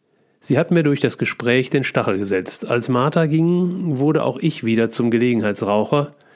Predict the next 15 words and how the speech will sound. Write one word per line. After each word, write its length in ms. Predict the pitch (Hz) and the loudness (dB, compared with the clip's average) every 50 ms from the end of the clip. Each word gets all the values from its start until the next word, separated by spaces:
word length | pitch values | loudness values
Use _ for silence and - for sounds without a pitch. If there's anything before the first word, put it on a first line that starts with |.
| - - - _ | -20 -20 -16 _
„Ich 180 | - - - | -10 -8 -4
kann 200 | - - 147 156 | -2 0 0 2
jederzeit 480 | 151 131 147 156 160 156 - - 151 156 | 2 2 2 2 0 0 0 -2 -2 0
aufhören“, 500 | 160 151 147 139 - - 123 110 110 104 | 0 0 0 0 0 0 0 2 2 2
war 120 | 110 110 | 2 2
meine 240 | 107 107 107 107 101 | 2 2 0 0 0
Antwort 340 | 101 113 135 135 139 131 120 | 0 0 0 0 0 -2 -2
auf 120 | 110 117 | -2 -2
sorgenvolle 560 | 117 107 113 113 113 113 113 - 127 120 120 117 | -2 0 0 0 0 -2 -2 -2 0 0 0 0
Blicke. 360 | 110 113 107 110 117 104 104 | 0 0 0 0 0 -2 0
Doch 240 | 117 113 110 - - | 0 -2 -2 -2 -4
diesmal 560 | - 139 139 139 - - - 143 143 139 143 | -4 -4 -4 -4 -4 -2 0 0 0 0 0
ist 160 | 139 135 - | -2 -4 -4
es 120 | 151 135 | -4 -6
schwieriger, 680 | - - 143 147 143 139 107 110 104 107 110 117 117 - | -4 -2 -2 0 0 2 2 2 2 2 0 0 -2 -6